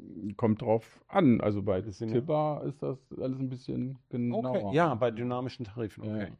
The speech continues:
Speaker 2: Ja. Mhm.
Speaker 1: Wobei ich jetzt tatsächlich weiß ich ja gar nicht, was der, was der, der Stromanbieter jetzt von den Smart Meter Daten dann da als Berechnungsgrundlage nimmt oder wie filigran das ist. Das heißt, doch bei Avatar kann man das sehen.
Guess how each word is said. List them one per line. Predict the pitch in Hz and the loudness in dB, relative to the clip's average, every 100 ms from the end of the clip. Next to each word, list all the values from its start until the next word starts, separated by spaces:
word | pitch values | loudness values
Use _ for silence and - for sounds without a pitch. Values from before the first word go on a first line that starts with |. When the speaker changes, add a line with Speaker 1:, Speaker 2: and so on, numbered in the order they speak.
| - | -6
Speaker 2:
Ja. | 98 107 - | -4 -4 -8
Mhm. | 120 113 117 151 _ _ _ _ _ _ _ _ - - _ _ _ - | -6 -4 -4 -8 _ _ _ _ _ _ _ _ -12 -12 _ _ _ -2
Speaker 1:
Wobei | 107 113 | 4 4
ich | 113 | 4
jetzt | 113 - | 2 2
tatsächlich | 120 113 117 123 107 98 | 0 2 4 2 0 0
weiß | 101 104 117 | 4 4 4
ich | 113 | 2
ja | 107 | 2
gar | 104 101 | 4 4
nicht, | 104 101 | 2 2
was | 101 107 - | 0 0 -4
der, | - 98 95 92 | -2 0 0 0
was | 98 95 - | 0 -2 -4
der, | 95 92 92 85 | -2 0 -2 -4
der | - 92 90 | -4 -4 -6
Stromanbieter | - - 110 - 117 117 117 110 104 | -6 2 2 6 4 4 0 -2 0
jetzt | 107 101 | 0 0
von | - 101 | -2 0
den | 101 | 0
Smart | - 101 101 | 0 -2 0
Meter | 107 104 98 | 0 0 -2
Daten | 98 92 95 - 98 | 0 0 0 -2 -4
dann | 92 95 | -2 -2
da | 92 92 98 104 | 0 -2 -4 -6
als | 98 - | -8 -4
Berechnungsgrundlage | 95 - 92 87 87 87 90 | -4 -2 -4 -6 -8 -6 -6
nimmt | 90 90 | -6 -6
oder | 87 | -8
wie | 92 | -8
filigran | - 90 92 - 90 95 | -6 -6 -6 -8 -6 -6
das | 92 | -8
ist. | - 98 107 | -12 -8 -6
Das | - | -4
heißt, | 104 | -6
doch | - | -6
bei | - - | -6 -6
Avatar | 127 107 98 95 | -4 -4 -6 -10
kann | - 95 | -8 -8
man | 95 | -8
das | 95 - | -10 -10
sehen. | 104 110 | -10 -10